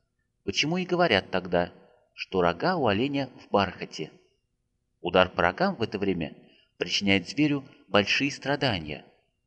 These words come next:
так как кожица на них имеет нервы и кровеносные сосуды. С наступлением осени бархат слезает, и рога становятся крепкими, как кость.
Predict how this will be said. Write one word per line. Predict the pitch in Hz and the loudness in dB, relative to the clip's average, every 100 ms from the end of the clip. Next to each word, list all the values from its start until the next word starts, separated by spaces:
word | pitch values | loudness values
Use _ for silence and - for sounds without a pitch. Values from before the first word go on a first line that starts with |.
| _ _ - | _ _ 0
так | 90 - | 0 2
как | 98 - | -2 0
кожица | - 170 - 104 | -2 -4 -4 -4
на | 98 | -2
них | 92 78 - - _ | 0 -4 -8 -20 _
имеет | 92 98 98 - | -4 0 0 -2
нервы | 117 160 135 82 - - _ _ | -4 -4 -4 -8 -8 -20 _ _
и | 90 | -8
кровеносные | - 87 87 127 - 123 120 | -4 -4 -2 -2 -4 -6 -6
сосуды. | 117 117 - 85 73 - _ _ _ _ _ _ _ _ _ | -8 -10 -10 -12 -12 -14 _ _ _ _ _ _ _ _ _
С | - - | -16 -8
наступлением | 87 - 87 92 90 85 85 - | -8 -8 0 2 4 2 -2 -4
осени | 160 - 78 73 - _ _ _ _ _ | -6 -6 -8 -10 -14 _ _ _ _ _
бархат | - 107 101 101 | 2 4 4 -2
слезает, | - 98 101 170 143 - - _ _ _ - | -6 -6 -4 -2 -2 -6 -18 _ _ _ 0
и | 92 | 2
рога | 98 107 | 4 2
становятся | 110 117 123 127 - | 0 0 0 -2 -6
крепкими, | - 151 196 - 156 151 | -6 -2 -2 -4 -6 -4
как | 143 - 131 - | -4 -6 -8 -6
кость. | - 87 - - | -6 -6 -8 -20